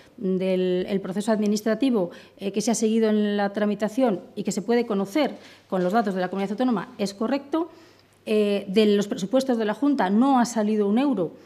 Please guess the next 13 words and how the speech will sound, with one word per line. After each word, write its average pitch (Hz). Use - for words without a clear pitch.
eh, 180
para, 185
para 196
este 202
asunto 294
y 202
ahora 220
lo 269
dice 285
la, 190
la 185
juez. 339
Es, 196